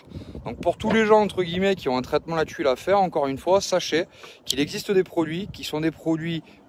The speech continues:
biodégradables, non agressifs, euh, qui vont entre guillemets, euh, complètement nettoyer vos toitures sans avoir à appliquer vraiment, euh, ben, Karcher, euh, soude, javel, tout ce qu'on peut retrouver aujourd'hui par rapport à ça.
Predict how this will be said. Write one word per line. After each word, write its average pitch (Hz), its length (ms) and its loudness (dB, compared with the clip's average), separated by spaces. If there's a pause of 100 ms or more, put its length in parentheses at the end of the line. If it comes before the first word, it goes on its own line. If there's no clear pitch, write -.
biodégradables, 175 760 4
non 98 260 -4
agressifs, 175 1000 -2
euh, 117 260 6
qui - 220 -6
vont 151 220 0
entre 139 220 -2
guillemets, 135 580 -2
euh, 101 460 0
complètement 170 440 0
nettoyer 147 340 0
vos 131 140 0
toitures 131 420 -2 (280)
sans 196 340 2
avoir 170 320 6
à 151 80 8
appliquer 160 540 0 (100)
vraiment, 156 540 2 (380)
euh, 113 800 4
ben, 123 440 6
Karcher, 120 540 2 (600)
euh, 104 560 2
soude, 120 920 0
javel, 101 680 2
tout - 120 -12
ce - 60 -12
qu'on 117 120 -6
peut 113 100 -4
retrouver 110 300 -2
aujourd'hui 120 320 -2
par 110 140 2
rapport 117 280 2
à 107 40 0
ça. 87 160 -8